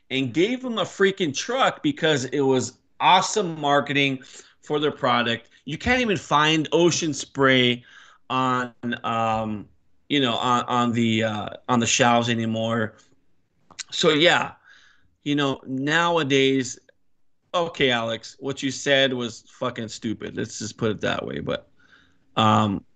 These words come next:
yes, nowadays you should be, uh,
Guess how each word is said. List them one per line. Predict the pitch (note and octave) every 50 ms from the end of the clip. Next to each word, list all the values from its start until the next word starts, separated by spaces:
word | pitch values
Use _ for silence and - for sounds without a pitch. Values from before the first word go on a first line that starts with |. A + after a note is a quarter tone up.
| _ _ _ - - -
yes, | - C#3 C#3+ B2+ A2 G#2 F2 - - - - - - - -
nowadays | B2+ B2 C3 C#3 C#3+ D3+ D3 C3 C#3+ C#3+ C#3+ C#3+ C3+ A#2+ - -
you | - C#3 C3
should | - - C#3 A#2+ A2
be, | A2 B2+ B2 B2 B2 A#2+ A#2+ A#2+ A#2 - - _ -
uh, | A#2